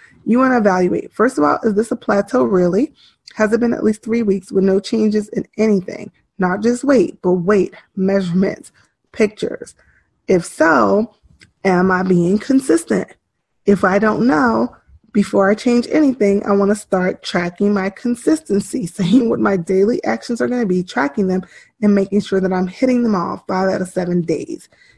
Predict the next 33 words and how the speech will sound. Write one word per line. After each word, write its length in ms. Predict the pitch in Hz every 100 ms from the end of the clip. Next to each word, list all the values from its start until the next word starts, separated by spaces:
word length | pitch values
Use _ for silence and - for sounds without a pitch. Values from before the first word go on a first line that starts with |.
| _
If 160 | - 196
not, 460 | 180 175 185 - - _ _ _ _
fix 280 | - 190 180
that, 240 | - 185 - -
right? 240 | 185 320 440 _ _ _ - _ _ _ - -
So 100 | -
we 140 | 220 220
wanna 200 | 220 214
look 140 | 208
at 160 | 185 185
whether 180 | 233 294
or 60 |
not 200 | 277 -
we 100 | 196
really 260 | 180 202 247
have 160 | 240
a 80 | 247
plateau, 680 | 240 233 240 - 175 185 185 - - _ -
whether 260 | 180 190
or 120 | 247
not 260 | 262 233 -
we're 140 | 208
consistent. 720 | 214 - 254 - 185 180 175 170 _ _ _ _
And 100 | 196
if 100 | 196
we've 180 | 196 185
hit 140 | - 269
a 60 |
plateau 720 | - 339 349 339 - 262 247 -
and 200 | 214 202
we 140 | 196 -
are 260 | 196 226
consistent, 720 | 254 - 269 - 233 - 190